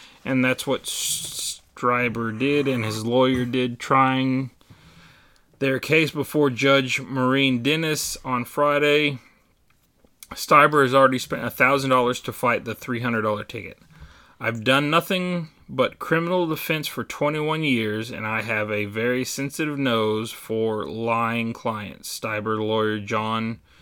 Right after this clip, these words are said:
something said. "I can tell you without a shadow of a doubt that I firmly believe my client one hundred percent."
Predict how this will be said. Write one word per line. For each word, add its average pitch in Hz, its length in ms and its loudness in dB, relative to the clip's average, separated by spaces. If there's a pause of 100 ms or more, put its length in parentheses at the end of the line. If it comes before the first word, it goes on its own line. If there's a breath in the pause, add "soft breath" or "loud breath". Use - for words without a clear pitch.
(360 soft breath)
something 127 480 -4
said. 143 400 0 (1080 soft breath)
"I 127 220 4
can 117 220 -6
tell 151 260 0
you 156 280 2
without 131 400 0
a 113 60 0
shadow 147 380 2
of 156 100 2
a 160 60 0
doubt 139 420 2
that 110 140 0
I 101 120 -2
firmly 147 480 0
believe 139 320 2
my 123 200 0
client 127 400 -2
one 120 160 -2
hundred 123 260 -2
percent." - 460 -10